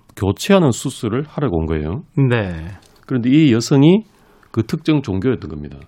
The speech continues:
Speaker 2: 음.
Speaker 1: 그러면서 이제 마취하고 수술을 하는데 의사한테 신신당부를 합니다. 수술하는 도중에 아무리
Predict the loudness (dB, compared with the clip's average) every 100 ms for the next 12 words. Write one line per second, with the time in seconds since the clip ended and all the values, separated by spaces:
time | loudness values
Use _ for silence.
0 | _ _ _ -4 0 0 0 -4 -8 -14
1 | -12 0 2 4 2 0 0 -4 -18 -20
2 | -20 -20 _ -2 0 0 0 0 -2 -6
3 | -4 -2 0 0 0 0 0 0 -4 -14
4 | _ -4 0 2 0 -2 -4 -2 -2 0
5 | 0 0 -2 -4 -6 -8 -10 -12 -14 -20
6 | _ _ -20 _ _ _ _ _ _ _
7 | _ _ -10 -4 0 2 4 2 0 0
8 | 2 2 2 -2 -10 _ _ _ _ -6
9 | 0 2 2 0 0